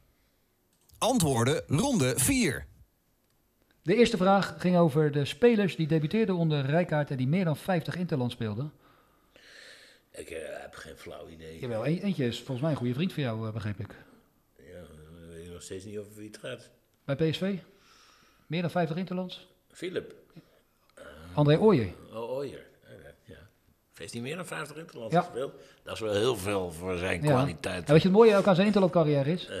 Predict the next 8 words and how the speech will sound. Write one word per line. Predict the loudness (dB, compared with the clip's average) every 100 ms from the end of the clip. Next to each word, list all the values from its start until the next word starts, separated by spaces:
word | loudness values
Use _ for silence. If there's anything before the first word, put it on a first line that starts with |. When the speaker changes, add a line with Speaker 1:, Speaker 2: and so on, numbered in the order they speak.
| -8
Speaker 2:
Hij | 0 2
begon | 4 4 4 0
het |
eerste | 0 0 0
interland | -2 0 -2 -4 -6
tegen | -4 0
Brazilië. | 2 2 4 4 2 -6 -20 _
Speaker 3:
Ja. | -12 -12